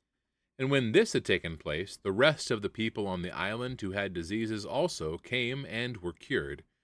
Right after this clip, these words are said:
They also honored us greatly, and when we were about to sail,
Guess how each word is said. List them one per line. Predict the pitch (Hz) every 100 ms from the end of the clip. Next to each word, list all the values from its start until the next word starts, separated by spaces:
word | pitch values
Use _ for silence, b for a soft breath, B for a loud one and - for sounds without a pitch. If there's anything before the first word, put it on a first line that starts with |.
| _ _ _ _
They | 87
also | 95 110 113 110
honored | 92 117 131
us | 139 -
greatly, | 123 107 95 123 170 - _
and | 101 104
when | 180 190
we | 185
were | 170
about | 139 131 143
to | -
sail, | - 156 156 156